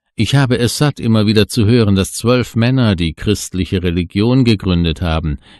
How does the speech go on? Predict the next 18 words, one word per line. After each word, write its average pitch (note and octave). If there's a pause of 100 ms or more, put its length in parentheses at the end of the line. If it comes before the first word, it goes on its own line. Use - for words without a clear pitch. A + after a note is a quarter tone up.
Ich -
werde B2+
beweisen, F2+
dass D#2
ein A#2+
Mann D2+
genügt, D2
um D2
sie C#2
zu -
überwinden.“ C#2 (2250)
Seit A#2
seinem G#2
Tod A2
sind F2+
etliche A2+
Generationen F#2
vergangen F#2